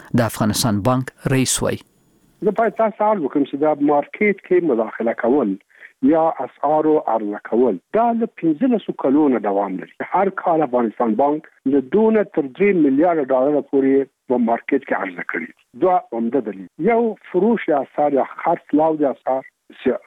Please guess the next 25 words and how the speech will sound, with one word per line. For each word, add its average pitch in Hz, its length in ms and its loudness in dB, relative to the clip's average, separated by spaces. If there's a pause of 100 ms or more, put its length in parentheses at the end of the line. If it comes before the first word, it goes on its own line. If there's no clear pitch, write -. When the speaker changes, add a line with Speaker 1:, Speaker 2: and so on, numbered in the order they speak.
Speaker 2:
سیاست، - 360 -2 (240)
سیاست 143 320 0 (120)
پولي 156 180 2
یو 110 160 2
وسیله 107 320 -6
ده. - 180 -20
په 156 120 2
دې 254 80 2 (100)
مفهوم 165 300 -2
چې - 60 -10 (120)
تاسو 185 320 0
د 170 180 4 (120)
ډالرو 170 360 2 (120)
په 127 120 -4
خرڅلاو، 120 540 0 (100)
هغه 247 180 0 (140)
اضافي 180 460 -2 (100)
افغانۍ 151 440 0
چې - 120 -14
په 131 140 0
مارکیټ 151 380 0 (100)
کې 98 80 -6 (420)
ایجادي 131 480 2
وي، 170 220 0
هغه 170 180 -2